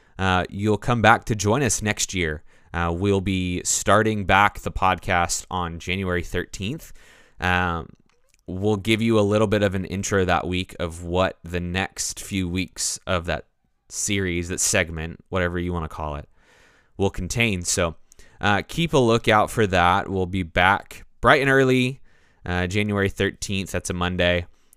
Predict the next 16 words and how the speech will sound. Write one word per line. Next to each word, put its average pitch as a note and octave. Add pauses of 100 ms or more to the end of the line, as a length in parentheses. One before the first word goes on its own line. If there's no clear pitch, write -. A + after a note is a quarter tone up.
(140)
But B2+
also D3+
keep, -
uh, A#2 (160)
keep C#3+
your B2
eye C3
on A#2+
the A2+
Instagram, F#2+
Facebook, - (100)
all G#2+
the G#2+
social G#2
media F2+
posts, -